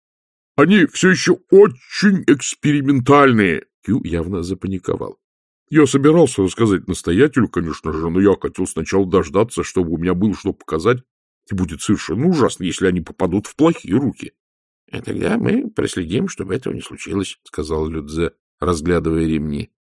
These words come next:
«А от чего они питаются?» «Гири и храповики оказались чересчур ненадёжными», ответил Кю. «К сожалению, пришлось воспользоваться часовыми механизмами». Лю Цзэ застыл и пронзил монаха взглядом.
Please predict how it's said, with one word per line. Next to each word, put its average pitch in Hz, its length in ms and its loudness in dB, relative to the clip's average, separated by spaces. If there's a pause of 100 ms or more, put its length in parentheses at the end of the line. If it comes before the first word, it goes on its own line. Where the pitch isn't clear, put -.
(160)
«А 120 100 -2
от 131 140 -4
чего 156 220 -4
они 143 200 -2
питаются?» 190 680 -8 (800)
«Гири 151 760 2 (120)
и 131 480 2
храповики 135 680 2
оказались 139 560 4
чересчур 135 720 0
ненадёжными», 131 920 2
ответил 78 460 -12
Кю. - 300 -16 (640)
«К - 80 -16
сожалению, 190 540 4
пришлось 202 440 0
воспользоваться 147 840 0
часовыми 135 600 -2
механизмами». 113 760 0 (840)
Лю 104 240 4
Цзэ 101 360 0
застыл 92 520 -2
и 113 100 -2
пронзил 92 480 -4
монаха 90 400 -4
взглядом. - 600 -10